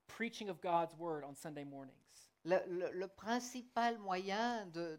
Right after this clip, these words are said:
Speaker 2: de former les disciples ici à Life Point Bruxelles, c'est par le biais du message que nous donnons les dimanches.
Speaker 1: But really what ends up happening is we get half a sermon every week.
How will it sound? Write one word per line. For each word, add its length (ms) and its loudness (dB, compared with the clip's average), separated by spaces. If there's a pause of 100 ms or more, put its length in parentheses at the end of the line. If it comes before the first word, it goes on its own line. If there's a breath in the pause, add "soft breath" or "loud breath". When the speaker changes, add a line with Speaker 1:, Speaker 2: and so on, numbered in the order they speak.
Speaker 2:
de 140 -2
former 460 -2
les 120 -2
disciples 760 -6
ici 500 -10
à 140 -2
Life 220 -4
Point 240 -8
Bruxelles, 400 -8
c'est 180 -12 (100)
par 140 8
le 120 -2
biais 260 0
du 140 -10
message 560 -4
que 100 -10
nous 180 -12 (140)
donnons 280 -6
les 120 -8
dimanches. 560 -10
Speaker 1:
But 220 0
really 220 4
what 140 2
ends 160 0
up 60 -4
happening 400 0
is 280 -8 (440)
we 140 -2
get 180 10 (140)
half 340 4
a 40 -10
sermon 380 -6
every 200 -10
week. 220 -16